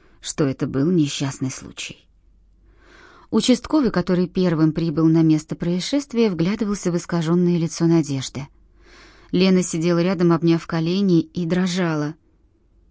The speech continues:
"Спросите у ее секретарши". Меня тоже трясло.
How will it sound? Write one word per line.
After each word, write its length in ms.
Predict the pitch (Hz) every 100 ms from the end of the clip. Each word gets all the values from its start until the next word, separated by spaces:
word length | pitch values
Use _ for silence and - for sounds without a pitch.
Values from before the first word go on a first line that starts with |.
| _ _ _ _ _ _
"Спросите 720 | - - 131 - 160 - 160
у 60 | 175
ее 180 | 156 143
секретарши". 760 | - - 151 - 139 - 143 - - - - _
Меня 240 | 170 165 160
тоже 260 | 170 160
трясло. 460 | - 135 - 90